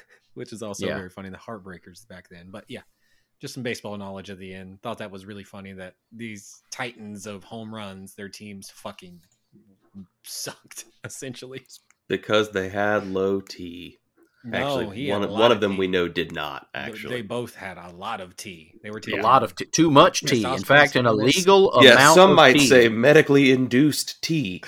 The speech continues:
Speaker 1: They
Speaker 3: Yeah.
Speaker 1: had a lot. Um, they had a lot. Yeah. Uh, yeah.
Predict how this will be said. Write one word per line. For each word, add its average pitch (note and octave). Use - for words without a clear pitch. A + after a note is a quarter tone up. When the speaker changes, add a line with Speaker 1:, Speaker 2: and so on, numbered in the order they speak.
Speaker 1:
They B2+
Speaker 3:
Yeah. C3
Speaker 1:
had E3+
a F#3+
lot. G3
Um, A2+
they G#2
had A#2+
a C#3+
lot. A#2+
Yeah. F2+
Uh, G#2
yeah. -